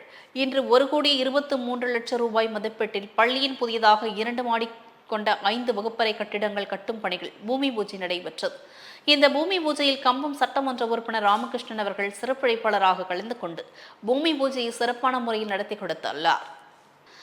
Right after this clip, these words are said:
திருவண்ணாமலை மாவட்டம் தென்னம்பட்டு ஊராட்சி ஒன்றிய துவக்கப்பள்ளியில் மாவட்ட ஆட்சியர் பள்ளி மாணவர்களிடம் பக்கத்தில் அமர்ந்து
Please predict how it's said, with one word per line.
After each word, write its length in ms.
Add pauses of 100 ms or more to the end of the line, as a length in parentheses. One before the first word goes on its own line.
(280)
திருவண்ணாமலை 640
மாவட்டம் 560
தென்னம்பட்டு 600
ஊராட்சி 300
ஒன்றிய 360
துவக்கப்பள்ளியில் 680 (240)
மாவட்ட 500
ஆட்சியர் 280
பள்ளி 240
மாணவர்களிடம் 640
பக்கத்தில் 460
அமர்ந்து 260